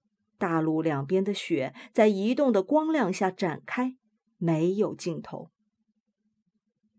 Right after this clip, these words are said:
车厢里什么也看不出来了，不过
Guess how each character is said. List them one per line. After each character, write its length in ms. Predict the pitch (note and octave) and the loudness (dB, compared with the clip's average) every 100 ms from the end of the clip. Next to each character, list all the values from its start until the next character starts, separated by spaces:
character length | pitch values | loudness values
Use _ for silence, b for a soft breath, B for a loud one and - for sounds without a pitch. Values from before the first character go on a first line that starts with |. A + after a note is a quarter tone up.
| _ | _
车 240 | - B3+ B3+ | 2 6 6
厢 300 | B3+ C#4 C#4 | 6 0 2
里 240 | D#3+ - _ _ | 0 -2 _ _
什 280 | - G3+ F#3+ | -4 0 4
么 220 | C4+ A#3+ | 4 2
也 160 | D3+ | 0
看 240 | - D#3+ C#3 | -2 -6 -6
不 80 | D3 | -6
出 220 | - E3 | -2 -2
来 240 | D3 - | -2 -8
了， 160 | D#3 - _ _ _ _ _ _ _ _ - | -10 -12 _ _ _ _ _ _ _ _ -2
不 180 | E3+ E3+ | 0 4
过 300 | F3 D#3+ | 4 4